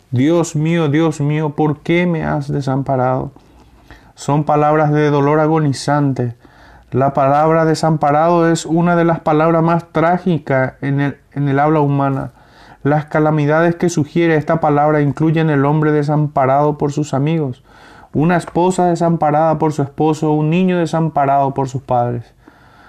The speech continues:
Pero que una criatura sea desamparado por su creador,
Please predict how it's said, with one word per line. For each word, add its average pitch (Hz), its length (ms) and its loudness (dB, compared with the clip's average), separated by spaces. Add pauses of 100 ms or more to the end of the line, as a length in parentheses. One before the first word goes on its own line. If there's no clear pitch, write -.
(260)
Pero 139 240 0
que 143 60 -2
una 160 240 0
criatura 165 520 0
sea 156 220 -2
desamparado 147 760 0
por 151 160 0
su 147 160 -2
creador, 139 640 0